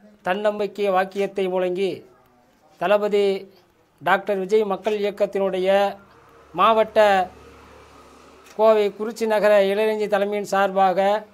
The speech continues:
நிவாரணப் பொருட்கள் வழங்கும் விழா மற்றும் கொரோனா நோய் தொற்றால் வாழ்வாதாரத்தை இழந்த மக்களுக்கு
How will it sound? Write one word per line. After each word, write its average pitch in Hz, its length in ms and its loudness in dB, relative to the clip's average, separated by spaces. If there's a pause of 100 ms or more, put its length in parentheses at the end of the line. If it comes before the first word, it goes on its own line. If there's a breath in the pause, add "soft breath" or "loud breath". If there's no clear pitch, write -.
(1600)
நிவாரணப் 220 520 4
பொருட்கள் 214 320 0
வழங்கும் 202 400 0
விழா 202 400 4 (480)
மற்றும் 208 600 -2 (840)
கொரோனா 233 380 4
நோய் 220 200 0
தொற்றால் 214 520 2 (680)
வாழ்வாதாரத்தை 226 840 6
இழந்த 214 580 4 (300)
மக்களுக்கு 220 800 0